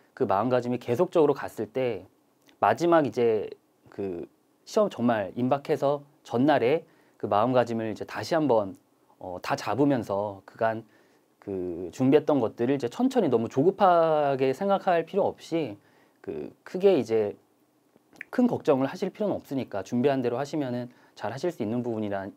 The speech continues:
이니까요. 그렇게 준비를 했던 부분을 잘, 음, 되새기면서 이제 마음을 다 잡으시면 좋을 것 같고 시험장 안에서 이게 어떻게 바뀔지는 모르겠습니다만은 그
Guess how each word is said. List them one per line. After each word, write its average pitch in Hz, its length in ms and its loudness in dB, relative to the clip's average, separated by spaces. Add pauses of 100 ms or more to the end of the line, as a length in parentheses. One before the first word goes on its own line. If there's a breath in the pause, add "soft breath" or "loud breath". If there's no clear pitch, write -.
(120)
이니까요. 110 640 -4 (360 soft breath)
그렇게 117 220 -6
준비를 117 520 -2 (580 soft breath)
했던 214 260 2
부분을 135 320 0
잘, 113 240 -8 (560)
음, 98 520 -10
되새기면서 143 1160 0
이제 95 480 -10
마음을 117 280 -2
다 104 140 -10
잡으시면 120 460 -4
좋을 98 220 -6
것 110 100 -4
같고 104 500 -6 (240 soft breath)
시험장 254 440 4
안에서 113 720 -2 (540 soft breath)
이게 127 100 2
어떻게 214 260 4
바뀔지는 160 460 -2
모르겠습니다만은 117 880 -2 (520)
그 98 600 -10